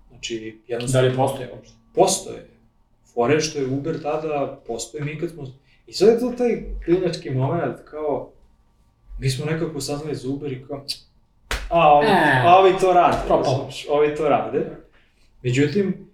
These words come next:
Speaker 1: kako smo mi nekako išli tim našim putešestvijama i prijavljivali smo se na različita neka takmičenja i, i pobeđivali smo, u-, dobili smo neku nagradu za evropski startup u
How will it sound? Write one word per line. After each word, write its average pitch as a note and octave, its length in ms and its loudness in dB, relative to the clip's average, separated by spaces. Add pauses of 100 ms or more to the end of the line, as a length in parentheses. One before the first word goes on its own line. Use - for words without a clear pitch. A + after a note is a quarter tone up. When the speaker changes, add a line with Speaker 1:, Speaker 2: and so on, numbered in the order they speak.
(120)
Speaker 1:
kako E3 260 -2
smo F3 200 -8
mi E3+ 100 -6
nekako F3+ 400 -8
išli D3+ 540 -2 (120)
tim C#3+ 160 -14
našim C#3+ 340 -8
putešestvijama C#3 840 -6
i B2 240 -8
prijavljivali C3+ 480 0
smo C#3 140 -8
se C3+ 200 -8
na B2+ 60 -6
različita B2+ 460 -8
neka C3 300 -6
takmičenja A2 800 -10
i, A2 120 -20 (400)
i A#2+ 100 -20
pobeđivali A#2 680 -6
smo, A2 480 -14 (840)
u-, A#2 120 -6
dobili B2+ 220 2
smo C#3+ 180 -4
neku D#3 160 -8
nagradu C#3 400 -4
za A2 260 -14
evropski C3+ 400 -8
startup A#2+ 520 -4 (120)
u - 120 -20